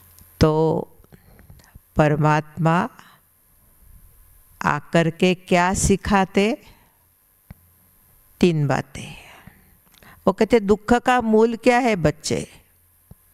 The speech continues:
दुख का मूल विस्मृति है।" आप भूल गए। दुख का मूल विकारों के वश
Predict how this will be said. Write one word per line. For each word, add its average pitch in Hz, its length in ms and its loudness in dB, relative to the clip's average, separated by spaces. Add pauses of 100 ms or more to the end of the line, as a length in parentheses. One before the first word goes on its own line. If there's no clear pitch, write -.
(1080)
दुख 185 260 2
का 226 300 2
मूल 214 300 2
विस्मृति 202 800 2
है।" - 480 -6 (1200)
आप 165 140 0
भूल 185 280 0
गए। 147 340 -6 (2750)
दुख 185 340 0
का 202 320 0
मूल 196 440 0 (3000)
विकारों 196 800 2
के 226 220 0
वश 185 680 0